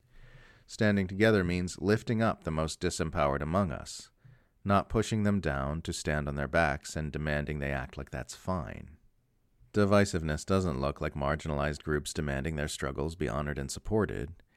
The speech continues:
It looks like people outside those groups demanding those groups sit down and shut up about their struggles. If there are white people who want to hold on to their racist views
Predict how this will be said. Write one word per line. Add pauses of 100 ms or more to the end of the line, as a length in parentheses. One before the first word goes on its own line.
(120)
It
looks
like
people
outside
those
groups
demanding
those
groups
sit
down
and
shut
up
about
their
struggles. (840)
If
there
are
white
people
who
want
to
hold
on
to
their
racist
views